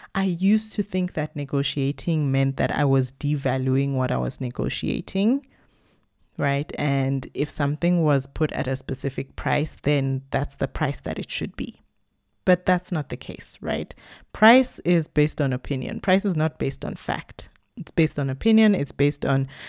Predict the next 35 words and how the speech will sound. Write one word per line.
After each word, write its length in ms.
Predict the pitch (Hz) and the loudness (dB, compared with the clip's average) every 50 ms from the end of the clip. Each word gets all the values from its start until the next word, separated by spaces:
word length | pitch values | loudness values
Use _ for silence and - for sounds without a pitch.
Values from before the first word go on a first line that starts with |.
| - - - - | -18 -18 -14 -4
someone's 400 | - 170 156 156 147 139 135 135 | 0 2 2 4 2 2 0 0
beliefs, 560 | - 131 127 139 190 220 226 226 214 - - | -2 -2 0 4 4 6 6 4 4 2 0
on 200 | - - 151 143 | 0 0 0 0
how 160 | 127 151 143 | 0 0 0
much 440 | 151 143 135 143 - - - - - | 2 2 0 0 -2 -4 -6 -6 -6
th-, 280 | - 147 - - 143 139 | -8 -10 -8 -8 -4 -2
the 120 | 139 127 | 0 0
value 400 | 120 - 135 151 170 190 202 196 | 0 2 2 4 4 6 6 6
of 140 | 180 185 - | 4 4 4
that 240 | - 180 175 - - | 4 2 2 2 2
thing 200 | - 180 175 170 | 2 2 2 2
is. 320 | - - 160 160 156 - - - - - - - _ - | 2 0 0 0 -2 -4 -8 -12 -18 -20 -20 -10 _ 2
And 180 | 233 233 226 214 | 4 4 4 4
so 340 | - - 247 254 262 254 - | 4 4 6 6 6 6 6
is 220 | - 208 190 175 180 | 4 4 2 2 2
this 240 | 170 175 - - | 0 0 0 0
ne-, 180 | 165 151 156 - - | 0 -2 -2 -2 -4
negotiation 800 | - 147 151 147 147 143 143 - - 147 143 143 - - 147 139 | -6 -4 -4 -2 0 0 0 0 0 -2 -2 0 -2 -2 -4 -6
conversation. 680 | - - - 127 127 - 135 - - - - - - - | -6 -6 -6 -6 -4 -4 -6 -4 -4 -4 -4 -6 -6 -4
I 120 | 160 160 | -4 -2
want 320 | 156 160 170 185 208 - 214 | -2 -2 -2 -2 -2 -2 -4
you 40 | 208 | -6
to 140 | - - 175 | -4 -4 -4
look 220 | 151 151 - - | -4 -4 -4 -6
at 160 | - 156 - | -6 -6 -4
it 160 | 143 143 - | -4 -6 -8
from 440 | - - - 151 139 131 135 139 135 - - - _ _ _ _ _ _ _ - | -8 -6 -4 -2 -2 -2 -2 -4 -8 -10 -18 -20 _ _ _ _ _ _ _ -10
a 80 | - | -10
place 420 | - - - 170 156 156 156 - - | -8 -4 -2 -2 -2 -2 -2 -4 -6
of 300 | - - 143 135 131 - - - _ | -4 -2 -2 -2 -4 -6 -12 -14 _
you 580 | - 135 135 143 151 160 175 196 226 277 302 - - _ - | -6 -4 -2 0 2 2 4 4 2 2 0 -2 -6 _ -6
with 220 | 139 139 - - | -6 -4 -4 -2
your 220 | 135 135 160 - - | 0 0 0 0 0
own 180 | 170 175 185 190 | 0 0 0 0
opinions, 600 | 202 214 - 160 147 139 135 131 131 139 135 - | -2 -4 -4 -4 -4 -2 -2 -2 -2 -4 -6 -8